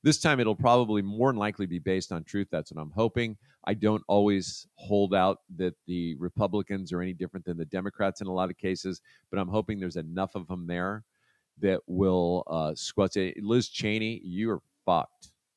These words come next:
You know, you, you jump ship and you wanna side with these freaking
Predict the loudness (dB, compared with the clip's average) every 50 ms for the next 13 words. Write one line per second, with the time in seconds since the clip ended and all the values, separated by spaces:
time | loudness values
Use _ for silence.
0 | _ _ _ _ _ _ _ _ _ _ _ -12 -10 -10 -8 -8 -10 -10 -10 -6
1 | -4 -2 -2 -2 -2 -2 -4 -4 -4 -4 -2 -2 -2 -2 -4 -8 -6 -2 0 0
2 | 0 0 -2 -6 -10 -8 -6 -4 -2 -2 -2 -4 -4 -2 0 2 2 2 2 0
3 | -2 -6 -4 -2 -4 -4 -4 -8 -14 _ -8 -8 -8 -6 -6 -8 -8 -8 -12